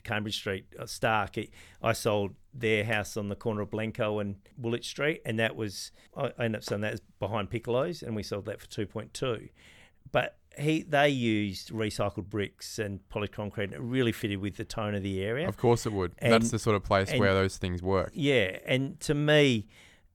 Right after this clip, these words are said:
Speaker 1: that's what I'd love to see when people are trying to get development through, to try and fit with the tone of the area. That, that to me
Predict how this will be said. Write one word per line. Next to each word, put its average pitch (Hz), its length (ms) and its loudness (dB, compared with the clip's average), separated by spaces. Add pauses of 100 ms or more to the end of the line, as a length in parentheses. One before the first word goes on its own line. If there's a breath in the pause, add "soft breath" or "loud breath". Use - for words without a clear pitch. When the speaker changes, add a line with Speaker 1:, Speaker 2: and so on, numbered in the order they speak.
Speaker 1:
that's 151 380 4
what 127 140 6
I'd 110 120 4
love 107 280 2
to 113 100 -6
see 107 420 2
when 104 180 -2
people 110 280 2
are 92 40 -4
trying 98 240 -4
to - 60 -12 (100)
get 101 180 -2
development 104 500 -2
through, 107 500 2 (500 soft breath)
to 120 120 -2
try 120 280 4
and 101 100 2
fit - 280 0
with 110 120 -6
the 101 80 -2
tone 107 300 0
of 98 80 0
the 95 160 2
area. 135 300 0 (340 loud breath)
That, 143 340 2 (300)
that 135 340 -2
to 113 100 -8
me 98 440 -4